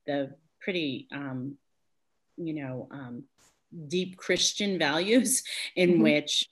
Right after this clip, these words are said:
Speaker 1: not that they're really Christian values, but the, the deep, the Christianity that runs through here that is quite conservative.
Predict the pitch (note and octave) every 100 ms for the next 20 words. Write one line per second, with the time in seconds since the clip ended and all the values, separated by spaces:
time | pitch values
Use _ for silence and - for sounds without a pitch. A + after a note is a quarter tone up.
0 | _ F#3+ F#3 F#3 F3+ D#3 D3+ C#3+ D3+ D3+
1 | F3 E3+ F3 F3 F3+ F#3 F#3 - C#3+ A#2
2 | - E3 E3+ F3 D#3+ - F3+ C#3+ F3+ F#3
3 | - _ E3+ D#3 - G#3+ - D#3+ D#3 D#3
4 | D#3 C3 - D3 D3+ C#3 F#3+ A3 F#3+ D3
5 | C3+ C#3 - D#3+ C#3+ - C#3 - G3 F3+
6 | C#3+ C#3